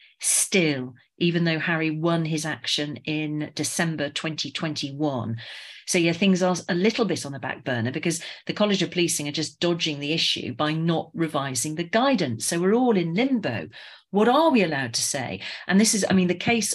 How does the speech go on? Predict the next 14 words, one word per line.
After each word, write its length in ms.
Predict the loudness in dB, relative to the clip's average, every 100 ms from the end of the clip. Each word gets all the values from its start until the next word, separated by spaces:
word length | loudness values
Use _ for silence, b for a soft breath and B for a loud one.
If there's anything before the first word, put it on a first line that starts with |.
| 0
of, 320 | 0 -2 -4
um, 320 | -4 -2 -4 -4
Posey 300 | 0 2 0
Parker, 320 | 0 -2 -2
Kellie-Jay 460 | -2 -2 0 -2 -4
Keen, 480 | 0 0 0 -4 -12 B B B
being 220 | 2 4
arrested 460 | 4 2 0 -2 -2
over 180 | -4 -4
the 80 |
Brighton 440 | -6 0 0 0 -4
event 260 | -4 -8 -8
is 220 | -6 -4
huge. 800 | -4 -2 -2 -2 -4 -4 -4